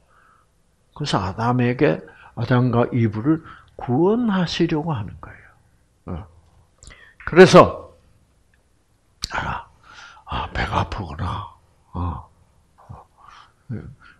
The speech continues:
그래서 이 배가 아플 때는, 예, 예, 가스가 차고 올 때는 숟가루가 좋거든요. 그래서 이제, 예, 숟가루를 좀 타가지고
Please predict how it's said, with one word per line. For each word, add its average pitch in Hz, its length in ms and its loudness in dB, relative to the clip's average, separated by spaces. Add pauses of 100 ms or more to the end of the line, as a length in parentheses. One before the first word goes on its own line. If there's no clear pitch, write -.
그래서 113 420 0 (220)
이 127 100 -2
배가 123 320 4
아플 120 380 -2
때는, 107 580 -2 (420)
예, 95 260 -8 (380)
예, 85 100 -12 (260)
가스가 - 500 0
차고 - 380 -6
올 101 80 -8
때는 90 320 -8 (360)
숟가루가 135 640 4
좋거든요. - 560 -8 (1600)
그래서 120 280 -4
이제, 107 300 -2 (640)
예, - 40 -10 (760)
숟가루를 107 540 -4
좀 98 240 -6
타가지고 98 880 -10